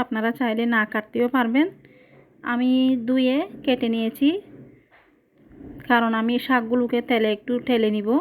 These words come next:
আমি এখন চুলার পর্যায়ে চলে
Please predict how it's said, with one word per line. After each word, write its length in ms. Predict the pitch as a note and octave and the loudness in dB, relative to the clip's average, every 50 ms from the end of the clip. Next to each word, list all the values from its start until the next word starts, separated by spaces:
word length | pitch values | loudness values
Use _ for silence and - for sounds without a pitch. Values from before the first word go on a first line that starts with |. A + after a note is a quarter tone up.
| - - _ _ _ _ _ _ _ _ _ _ _ - _ _ _ _ _ _ _ _ _ _ _ _ - - - - - - - - - _ - | -2 -4 _ _ _ _ _ _ _ _ _ _ _ -20 _ _ _ _ _ _ _ _ _ _ _ _ -20 -20 -18 -18 -18 -18 -18 -20 -20 _ -6
আমি 180 | - C4 B3+ C4+ C#4+ | -2 0 2 4 4
এখন 180 | C4+ B3+ C4+ C#4 C4+ | 2 2 2 0 0
চুলার 300 | - C#4+ A#3+ B3 B3 B3+ | 2 2 2 2 2 0
পর্যায়ে 360 | - - B3+ B3+ A#3+ B3+ C4 C4+ | 0 -2 -2 2 2 2 2 2
চলে 240 | - C#4 B3+ B3 | 2 0 2 2